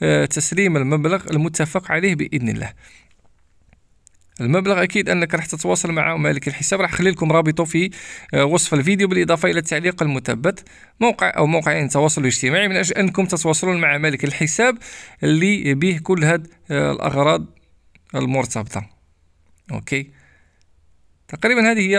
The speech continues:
أهم الأشياء الموجودة في حاليًا. ليش؟ لأنه نسخة المودرن وورفير تو حاليًا هي نسخة جديدة ولعبة جديدة، فأكيد أنه يعني بأغراض كتير كتير، ولكن، آه، إلى الحين الحساب ملفل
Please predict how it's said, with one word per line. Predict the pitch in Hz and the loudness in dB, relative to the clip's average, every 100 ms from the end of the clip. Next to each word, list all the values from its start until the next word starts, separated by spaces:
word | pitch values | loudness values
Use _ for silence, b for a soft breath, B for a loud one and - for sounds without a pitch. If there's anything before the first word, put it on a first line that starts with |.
| 196 | 2
أهم | 165 180 202 185 | 2 2 2 0
الأشياء | 170 175 - 190 - | 0 -2 -2 -2 -2
الموجودة | 156 160 160 175 135 | 0 0 2 0 0
في | 131 147 143 135 135 135 | -2 0 2 2 0 0
حاليًا. | 185 220 196 160 180 151 | -2 0 0 0 -4 -6
ليش؟ | 123 143 | -4 -2
لأنه | - 127 | -2 -2
نسخة | 127 135 - 147 | 0 -2 -4 -4
المودرن | 139 143 143 | 0 2 2
وورفير | 139 143 - 135 | 2 0 0 -2
تو | - 123 B B B B | -2 -4 B B B B
حاليًا | 143 151 143 | -2 2 2
هي | 113 123 | 2 0
نسخة | 123 127 - 120 | 0 -2 -2 -2
جديدة | 104 107 131 165 | -2 -2 0 0
ولعبة | 170 123 120 110 | 0 0 -2 -2
جديدة، | 104 120 156 | -2 -4 -4
فأكيد | 160 139 - 185 185 B B B | -2 -4 -2 -4 -6 B B B
أنه | 143 170 175 156 143 131 123 | 0 0 2 0 0 0 0
يعني | 113 120 117 120 | -2 -2 -4 -4
بأغراض | 135 127 135 151 123 | 0 0 2 0 -2
كتير | - 165 120 | 0 0 0
كتير، | - 180 220 - b b b _ _ - | 0 -2 -2 -8 b b b _ _ -12
ولكن، | 143 170 185 208 208 185 185 | -4 -2 0 0 2 2 2
آه، | 180 175 170 170 170 156 | 2 2 2 2 2 0
إلى | 208 196 | 2 2
الحين | 180 - 226 202 | 0 -2 -2 -2
الحساب | 175 - - 214 175 | -2 -2 0 0 0
ملفل | 170 202 175 196 233 | 2 2 2 0 0